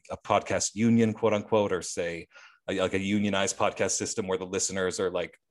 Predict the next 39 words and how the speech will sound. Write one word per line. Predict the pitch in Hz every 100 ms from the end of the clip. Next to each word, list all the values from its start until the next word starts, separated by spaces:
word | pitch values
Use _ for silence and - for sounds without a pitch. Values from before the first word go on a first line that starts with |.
| - 95
actually | - 95
have | 92 80
voting | 117 120
rights | 113 113 117
and |
shit, | - 113
something | - 170 180 170
that | 131 113
actually | 117 - 107
ties | - 101 107 104
all | 98 98
these | 98 90
atomized | - 92 101 101 101 98 90 - _ _ _
individual | 104 104 95 104 101 101 98
efforts | 92 - 95
together | - 98 92 95 113
so | 110 95
that | 87 87
they're | 90 85
not, | 87 90 87 - _ - _ _ _ _ _
uh, | 87 80 53 50 -
just | - -
vulnerable | 110 101 110 110 110 113 110 110
to | - 107
things | 120 110 107
like | 104 - _ -
personal | 104 - 104
attacks. | 101 104 98 -
They're, | 107 92 101
they're | 95
actually | 90 - 90
stable, | - 110 107 107 104 104 92 -
you | 104
know, | 101 101 98 - _
because | - 117
I | 120
really | 139 165
worry | 117 117 110 113
that, | 95 90 90